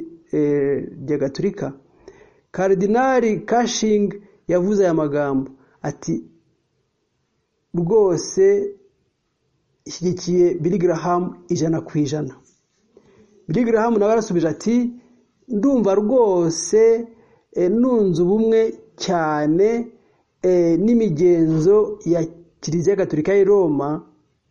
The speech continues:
kurusha uko numva negereye amatorero menshi y'Abagatolika, eh, y'Abaprotestant bigenga." Ese iyo ni imvugo koko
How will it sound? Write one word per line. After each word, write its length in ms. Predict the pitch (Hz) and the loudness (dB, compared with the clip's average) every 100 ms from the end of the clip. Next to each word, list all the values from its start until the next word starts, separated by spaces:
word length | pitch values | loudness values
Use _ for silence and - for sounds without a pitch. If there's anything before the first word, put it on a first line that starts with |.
| _ _ _ _ _ _ _ _ | _ _ _ _ _ _ _ _
kurusha 580 | 175 190 170 185 180 - | -4 -2 -2 -2 -4 -2
uko 360 | 262 - 269 254 | -2 -2 0 2
numva 720 | 247 247 240 226 196 226 220 - | 2 2 2 0 0 -2 -4 -6
negereye 1120 | 214 220 226 196 147 160 156 156 185 202 202 - - _ - | -2 2 2 2 2 2 2 4 4 4 0 -6 -16 _ -6
amatorero 760 | 165 170 160 - 208 190 175 | -2 -2 -2 -2 2 4 2
menshi 800 | 170 196 202 - - 185 185 - _ _ - | 4 4 4 2 -2 -2 -4 -8 _ _ -4
y'Abagatolika, 640 | 175 180 165 - 151 156 165 | 0 0 0 -2 -4 -2 0
eh, 300 | 165 165 156 | 2 2 2
y'Abaprotestant 720 | 185 - 143 180 175 165 143 | 0 -2 -2 -2 -2 -4 -2
bigenga." 640 | 143 147 139 170 160 131 - - _ _ _ _ _ _ _ _ _ _ _ _ _ _ _ | -2 -2 0 0 0 -2 -8 -18 _ _ _ _ _ _ _ _ _ _ _ _ _ _ _
Ese 640 | 185 214 214 190 170 143 - - _ _ _ - | -2 -2 -4 -2 0 -2 -8 -20 _ _ _ -4
iyo 240 | 208 208 | 2 2
ni 180 | 202 208 | 4 2
imvugo 480 | 208 196 269 220 254 | 2 0 0 0 -2
koko 640 | 269 247 - 262 170 - | -2 -4 0 0 0 -6